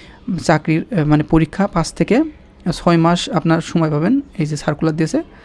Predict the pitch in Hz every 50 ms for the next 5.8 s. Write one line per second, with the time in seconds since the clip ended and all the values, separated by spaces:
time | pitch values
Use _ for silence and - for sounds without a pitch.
0 | - - - - 160 - - 185 190 190 190 - 175 170 165 170 160 - - 165
1 | 165 - 175 - 175 170 180 226 233 - - 156 143 - - - - - - -
2 | - 233 320 392 - 226 - - - - - - - - - - 165 160 - 170
3 | 160 - - 175 175 175 - 170 156 156 160 160 - - 175 160 147 151 143 -
4 | 160 175 165 151 - 160 156 147 151 151 147 - 175 165 156 147 160 151 160 147
5 | 147 151 170 170 156 160 160 - - 202 180 160 147 - 180 185